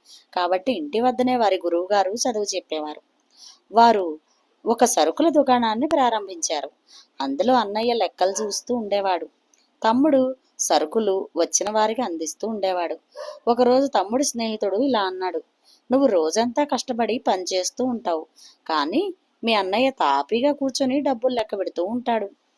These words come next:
ఇది నీకు చాలా అన్యాయం జరుగుతుంది. నీవు ఈ పని వదిలేసి వెళ్ళి అక్కడ కూర్చొని మీ అన్నయ్య చేసే పని చేయి."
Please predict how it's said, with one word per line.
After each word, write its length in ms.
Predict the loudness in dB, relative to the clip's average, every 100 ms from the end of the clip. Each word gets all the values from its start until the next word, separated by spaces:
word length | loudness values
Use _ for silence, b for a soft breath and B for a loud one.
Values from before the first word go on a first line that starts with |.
| b b -8
ఇది 140 | 0
నీకు 340 | 2 2 -2 -4
చాలా 420 | 0 2 2 2
అన్యాయం 460 | -2 -4 -2 0 2
జరుగుతుంది. 640 | 0 -2 -8 -8 -6 -6 b b b -2
నీవు 240 | 2 4
ఈ 160 | 2 2
పని 260 | 2 0
వదిలేసి 440 | 2 2 2 0 -2
వెళ్ళి 500 | -2 0 -2 -4 -6 _ _ _
అక్కడ 260 | -6 2 2
కూర్చొని 600 | 2 -4 -2 -2 0 2
మీ 160 | 2 4
అన్నయ్య 520 | 2 0 0 0 -2
చేసే 180 | 0 -2
పని 220 | 0 -4
చేయి." 300 | -2 -2 -4